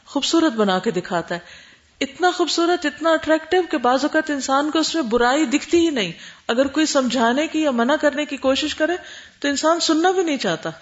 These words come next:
کہ یہ کیا بات کر رہے ہو، سب لوگ ایسے ہی کرتے ہیں۔ رسول اللہ صلی اللہ علیہ وسلم نے فرمایا، زیر ناف بالوں کا مونڈنا، ناخن کاٹنا، مونچھوں کا کتروانا فطری چیزیں ہیں، یعنی یہ فطرت کا حصہ ہیں۔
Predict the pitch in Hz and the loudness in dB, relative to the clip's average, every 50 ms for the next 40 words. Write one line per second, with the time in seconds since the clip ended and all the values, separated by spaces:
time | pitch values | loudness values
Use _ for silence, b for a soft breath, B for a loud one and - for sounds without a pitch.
0 | B B B B B - 240 254 269 254 - 320 320 240 220 185 180 180 - 180 | B B B B B -8 -6 -6 -4 0 2 2 2 4 2 0 0 -2 -4 -6
1 | 160 151 160 165 165 - - 233 214 220 233 240 233 233 208 208 208 208 202 - | -4 -4 -4 -8 -6 -4 -4 -4 0 2 0 2 2 2 -2 -2 -2 -6 -4 -4
2 | 175 156 - - 156 156 - _ _ _ _ _ _ _ _ _ _ _ _ _ | -6 -6 -6 -10 -14 -16 -16 _ _ _ _ _ _ _ _ _ _ _ _ _
3 | _ _ _ _ _ _ _ _ _ - 233 240 - 349 370 330 339 320 330 339 | _ _ _ _ _ _ _ _ _ 0 2 2 4 6 4 6 6 6 6 4
4 | 330 330 302 262 254 240 240 226 226 220 226 214 - 226 226 240 254 254 254 247 | 4 4 2 2 2 2 4 4 4 4 2 2 0 2 2 2 2 2 2 2
5 | 247 240 240 247 262 277 277 262 208 226 240 240 240 233 226 233 226 226 214 185 | 2 2 2 2 2 2 2 2 4 4 4 4 4 4 4 2 2 2 0 2
6 | 185 185 190 208 214 208 208 196 190 190 208 220 226 226 240 269 320 311 240 196 | 2 2 4 4 2 2 2 0 2 4 4 4 4 4 2 0 -2 -2 -2 -2
7 | 185 185 - 196 185 185 - 175 180 196 - - 247 277 320 - B B B B | -2 -2 -2 -4 -4 -2 0 0 0 0 -2 -2 -4 -4 -4 -8 B B B B
8 | B B B B B B 214 233 247 240 294 294 277 269 247 - 202 - 208 190 | B B B B B B 2 2 2 2 0 0 0 0 0 0 2 2 2 2
9 | 185 190 196 214 220 262 302 285 - 285 277 - 294 294 285 294 - 202 180 - | 2 2 2 2 2 0 -2 -2 -2 -2 0 2 4 4 4 2 0 -6 -4 -6
10 | 170 160 160 165 170 180 202 214 214 220 247 247 240 269 262 - 269 262 254 - | -8 -8 -8 -10 -14 -12 -6 -4 -2 0 0 0 -2 -2 -2 -2 -2 -2 0 0
11 | 220 196 220 208 - - 208 190 165 170 151 | -2 -2 0 -2 -2 -2 -2 -2 -4 -6 -10